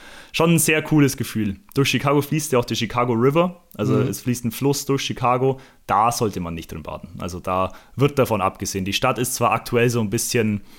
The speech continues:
Speaker 1: daran, äh, den wieder badefähig zu machen oder generell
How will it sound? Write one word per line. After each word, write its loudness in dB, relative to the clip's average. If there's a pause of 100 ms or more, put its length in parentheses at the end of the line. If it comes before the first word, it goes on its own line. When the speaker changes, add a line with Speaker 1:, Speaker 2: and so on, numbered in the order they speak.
(300)
Speaker 1:
daran, 2
äh, -4
den -2
wieder -4
badefähig 0
zu -6
machen 0
oder -2
generell -2